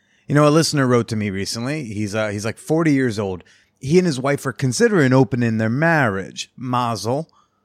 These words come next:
but they have been their first and only sexual partners ever.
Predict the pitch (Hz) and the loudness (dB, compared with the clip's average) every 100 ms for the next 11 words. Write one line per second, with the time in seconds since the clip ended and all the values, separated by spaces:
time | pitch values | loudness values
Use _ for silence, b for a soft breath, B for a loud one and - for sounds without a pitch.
0 | _ - 143 135 143 151 135 139 135 160 | _ -8 -6 0 2 2 0 -4 2 2
1 | 156 147 139 117 180 170 156 147 143 139 | 2 2 0 2 0 0 0 0 0 0
2 | 131 135 120 127 117 120 117 113 110 - | 0 -2 -4 -4 -2 0 0 -2 -6 -10
3 | b b _ - 98 90 92 87 - - | b b _ -12 -12 -12 -16 -16 -16 -20